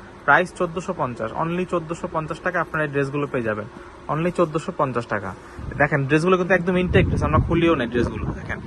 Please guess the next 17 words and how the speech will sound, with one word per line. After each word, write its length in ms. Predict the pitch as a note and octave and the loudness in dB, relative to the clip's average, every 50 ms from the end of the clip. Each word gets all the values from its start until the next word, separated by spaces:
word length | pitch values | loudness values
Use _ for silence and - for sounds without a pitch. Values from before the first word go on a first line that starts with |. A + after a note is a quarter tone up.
| - - - - - - | -6 -6 -6 -8 -10 -12
খুবই 320 | D#3+ D#3 E3+ F3+ F3+ F3 - | -10 -8 -6 -6 -6 -4 -2
একদম 400 | D3+ D3+ D3+ D#3+ F#3 F#3 F#3 F3 - | -4 -2 0 0 0 0 0 0 2
এমন 240 | D#3 D#3+ E3+ F3+ F3+ | 4 4 4 4 4
না 140 | F3+ F#3 | 4 4
যে 140 | E3+ E3+ F3 | 4 4 4
ড্রেসগুলো 420 | E3 D#3 D#3 C#3+ D3 D#3+ D#3 D#3+ D#3 | 4 4 2 2 2 2 2 4 4
ইউজ 260 | D3 D3 D#3 D#3+ D3 | 4 4 2 2 4
বা 100 | D#3 D#3 | 2 2
কোনো 180 | D3+ D3 C#3+ | 2 2 0
কিছু, 200 | C#3 C#3+ C#3 - | -2 -2 -2 -2
এগুলো 140 | E3 D#3 D#3 | -2 -2 -2
একদম 220 | D3+ D3 D#3 D3+ D3 - | -2 -2 -2 -4 -4 -2
ইনটেক 300 | E3+ E3 E3 - F3 E3 D3 | -4 -2 0 2 0 0 0
ড্রেস, 240 | C#3 E3 F#3+ - - | -2 -4 -4 -4 0
ফ্রেশ 280 | - - F3+ F3+ - - - | 4 4 4 4 4 0 -4
ড্রেস 180 | A#2 A2 - | -4 -2 -2
একদম। 220 | C3+ A#2 A2+ G#2+ | -2 -2 -2 -4